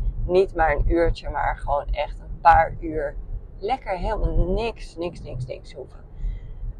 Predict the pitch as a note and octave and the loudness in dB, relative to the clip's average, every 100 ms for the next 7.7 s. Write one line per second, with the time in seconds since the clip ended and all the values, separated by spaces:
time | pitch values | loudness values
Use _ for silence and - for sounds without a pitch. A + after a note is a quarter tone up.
0 | - G#3+ A3 - F#3+ A3 A3 A#3+ - F#3 | -2 4 4 8 10 10 8 -2 2 4
1 | F3 F3 F3+ G3 G3 E3+ G3+ G3+ F#3 G3+ | 6 4 2 2 4 6 6 8 6 4
2 | - G#3 - G#3 G3+ - F3 - E3+ E3+ | -4 -8 -4 -4 -2 2 2 4 2 4
3 | E3 E3+ F#3 F3+ A#2 D3 C4 - - - | 4 8 10 10 4 2 -2 -10 -14 -14
4 | - F#3 G3+ G#3 G3+ - - - F#3 G3+ | 0 8 10 10 6 0 -14 -8 6 8
5 | G#3 - - - B3+ - C#4 B3+ G3 F#3 | 8 2 -10 -4 -4 -2 0 2 6 8
6 | G3+ G3+ F3+ F3+ - F#3 F#3 - - - | 8 6 4 2 2 2 2 0 -2 2
7 | - F3+ - - A3+ F3 | 2 2 0 8 8 8